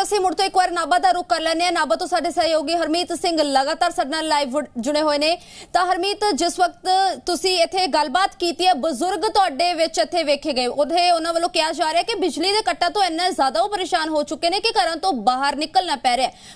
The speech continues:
ਪਰ ਘਰਾਂ ਤੋਂ ਬਾਹਰ ਨਿਕਲ ਕੇ ਬੈਠਣਾ ਕਿਹੜਾ ਸੌਖਾ ਹੈ, ਕਿਉਂਕਿ ਤਪਦੀਆਂ ਦੁਪਹਿਰਾਂ ਨੇ, ਇੱਕ ਪਾਸੇ ਮੌਸਮ ਵਿਭਾਗ ਵੱਲੋਂ ਹੀਟ ਅਲਰਟ, ਹੀਟ ਵੇਵ ਦਾ ਅਲਰਟ ਜਾਰੀ ਕੀਤਾ ਹੋਇਆ,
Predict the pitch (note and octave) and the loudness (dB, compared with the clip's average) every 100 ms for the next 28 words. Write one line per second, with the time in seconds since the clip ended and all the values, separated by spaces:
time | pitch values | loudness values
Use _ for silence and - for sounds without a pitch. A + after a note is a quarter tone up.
0 | - G4 - G#4 E4+ E4+ G#4 E4+ E4+ F#4 | 0 0 2 0 0 -2 0 0 0 0
1 | F#4 - G#4 G4+ C#4+ D#4 F4+ F#4+ F4+ F#4+ | 0 -4 0 0 0 0 0 0 2 2
2 | - E4 D#4+ F#4 F#4+ G4 G#4 - E4+ D#4 | 2 -2 0 0 2 0 -2 0 -2 0
3 | C4 F#4+ D#4 C#4 D4 D#4+ F4+ G4+ F#4 - | 2 2 2 0 0 2 0 -2 -2 -2
4 | E4+ D#4 F#4+ F#4+ - - - C#4 F4 F4 | -2 0 0 -2 -2 -6 0 2 2 2
5 | A4+ A4 - G4 D#4 C#4+ F#4+ G#4+ D4+ B3+ | 0 0 0 0 0 0 0 0 0 0
6 | F#4 A4 A4 G#4 F4 E4+ E4+ F4 F#4 F4 | 2 2 0 0 2 2 0 0 0 0
7 | F4+ C4 E4 D4 F#4+ E4+ F4+ G4 C#4 D#4 | 0 0 2 2 0 0 2 2 0 -2
8 | D4+ D4+ D4+ D4+ | -2 -2 0 2